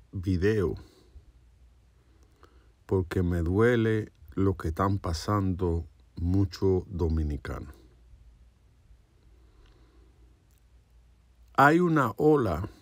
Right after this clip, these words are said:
de desinformación donde te pintan la cosa como no es.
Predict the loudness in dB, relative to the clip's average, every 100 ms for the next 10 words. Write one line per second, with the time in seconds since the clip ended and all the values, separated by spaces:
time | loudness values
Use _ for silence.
0 | -20 -20 -20 -18 -20 -20 _ _ _ _
1 | _ -20 -20 _ _ _ -20 -20 -20 -20
2 | -20 _ _ 0 2 4 4 2 2 -2
3 | 2 2 4 2 0 -2 0 0 -4 -8
4 | -16 -20 -20 -20 -20 -20 -20 -20 _ _
5 | _ _ _ 0 2 4 2 2 0 -2
6 | -2 2 2 2 0 0 0 -4 -6 -14
7 | _ _ _ _ -18 -6 -2 -2 -2 -2
8 | -2 -2 -4 -4 -6 -6 -2 0 0 0
9 | -2 -6